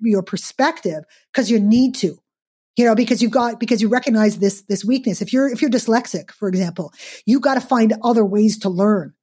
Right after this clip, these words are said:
If you, if you're gonna learn, you're gonna have to find other ways to do it, and you're gonna have to get real smart about it. And so that, that's lifelong, that's, that's lifelong, um, sort of cemented process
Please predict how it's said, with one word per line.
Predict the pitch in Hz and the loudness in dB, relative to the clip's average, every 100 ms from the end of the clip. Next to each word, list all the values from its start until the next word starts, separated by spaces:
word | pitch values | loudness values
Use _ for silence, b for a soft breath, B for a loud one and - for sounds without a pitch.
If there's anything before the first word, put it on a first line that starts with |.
| _ _ _ | _ _ _
If | 190 | 0
you, | 226 240 | 0 0
if | 190 | 0
you're | 233 | 2
gonna | 285 214 | 2 2
learn, | 240 | 2
you're | 233 | 2
gonna | 202 | -2
have | 185 | -4
to | |
find | 208 202 | -6 -2
other | 214 | 0
ways | 202 190 | 0 -2
to | - | -2
do | 170 233 | 0 0
it, | - - | -2 0
and | 208 | 0
you're | 208 | 2
gonna | 220 | 0
have | 202 | 0
to | 220 | -4
get | 185 202 | -4 -2
real | 220 | -2
smart | 208 - 214 233 | 0 0 0 0
about | 180 147 | -2 -8
it. | 135 _ _ _ B 247 | -16 _ _ _ B 0
And | 233 | 0
so | 302 247 226 B B _ | 2 2 0 B B _
that, | 185 269 302 302 | -4 -2 -2 -2
that's | 294 302 | -4 -2
lifelong, | 233 233 247 220 214 214 208 202 - _ _ | 0 0 0 0 2 2 0 -2 -8 _ _
that's, | 233 254 | -4 -4
that's | 220 254 247 | -4 -4 -2
lifelong, | 226 226 233 226 220 226 220 220 - _ - | 0 0 0 0 2 2 0 -2 -10 _ -4
um, | 202 180 180 185 - _ - | -2 -2 -4 -8 -14 _ -8
sort | - 220 | -4 -4
of | |
cemented | - 254 214 247 277 - 208 175 | -2 2 4 4 2 2 0 -2
process | - 214 196 - - - | -4 -4 -4 -8 -12 -14